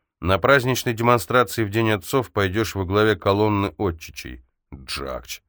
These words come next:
Только этого мне не хватало. «А разве эти... этих?» У меня и слов не хватало.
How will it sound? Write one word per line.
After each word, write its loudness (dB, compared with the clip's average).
Только -2
этого -2
мне -8
не -12
хватало. -4
«А 0
разве 2
эти... -6
этих?» -6
У -6
меня 2
и 0
слов -4
не -6
хватало. -4